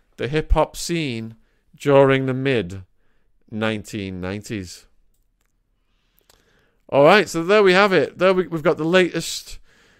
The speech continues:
Russell Brand news. We have got the arrest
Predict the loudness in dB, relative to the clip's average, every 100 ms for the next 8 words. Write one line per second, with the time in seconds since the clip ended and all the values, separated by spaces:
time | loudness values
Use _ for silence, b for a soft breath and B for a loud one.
0 | _ _ -2 0 -2 -2 2 2 2 0
1 | 2 0 -2 -8 -12 -18 _ _ _ _
2 | _ _ -2 0 0 -2 4 6 6 -2
3 | -16 -16 -12 -2 0 2 0 -2 -4 -10
4 | _ _ _ _ _ _ _ _ _ -8
5 | -4 2 2 0 -8 -12